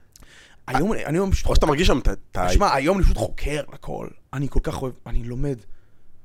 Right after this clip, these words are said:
Speaker 1: כל הזמן. זה למה אני, גם שמעתי את הפודקאסטים שלך וזה והכל, אני כל כך אוהב לדעת, ידע, לצבור. גם מה שלא שימושי לי, אני אוהב לצבור את זה.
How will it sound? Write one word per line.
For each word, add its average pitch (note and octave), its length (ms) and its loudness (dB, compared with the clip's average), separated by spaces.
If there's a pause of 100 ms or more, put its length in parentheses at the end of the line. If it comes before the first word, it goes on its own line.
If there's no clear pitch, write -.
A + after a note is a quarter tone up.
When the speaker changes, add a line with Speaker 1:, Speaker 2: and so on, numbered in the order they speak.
(180)
Speaker 1:
כל D#3 300 4
הזמן. C3 400 -2
זה B2+ 160 -6
למה A#3 120 -4
אני, G#3+ 100 -2 (240)
גם A#2+ 140 -4
שמעתי C3+ 260 -4
את D#3+ 40 -8
הפודקאסטים C#3 460 -4
שלך - 200 -6
וזה B2+ 180 -8
והכל, C#3+ 180 -6
אני C3 120 -6
כל - 120 -14
כך - 80 -10
אוהב D#3 200 -2 (960)
לדעת, B2 720 -8
ידע, C3 460 -2 (420)
לצבור. B2+ 600 0
גם E3 180 0
מה - 80 -6
שלא A3+ 200 -6
שימושי G3+ 400 -6
לי, D3+ 160 -10
אני B2+ 80 -12
אוהב E3 120 -8 (160)
לצבור B2+ 560 -8
את F3 60 -12
זה. G3 180 -6